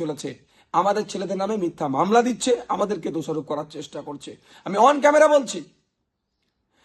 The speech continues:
শওকত মোল্লা সাহেবরা জানে শুধু ভাঙন নয়,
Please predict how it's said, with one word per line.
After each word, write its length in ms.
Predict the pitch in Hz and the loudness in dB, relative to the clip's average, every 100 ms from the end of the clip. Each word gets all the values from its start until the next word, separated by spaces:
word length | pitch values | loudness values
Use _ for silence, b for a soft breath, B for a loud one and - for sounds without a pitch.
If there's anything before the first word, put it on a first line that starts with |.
| _ - | _ -2
শওকত 300 | 220 240 262 | 0 2 2
মোল্লা 200 | 262 277 277 | 2 4 4
সাহেবরা 240 | 277 269 277 | 4 4 4
জানে 180 | 285 277 - - _ _ - | 2 0 -4 -14 _ _ -12
শুধু 180 | 247 254 226 | -6 -2 2
ভাঙন 260 | 269 277 277 | 2 2 2
নয়, 160 | 277 | 0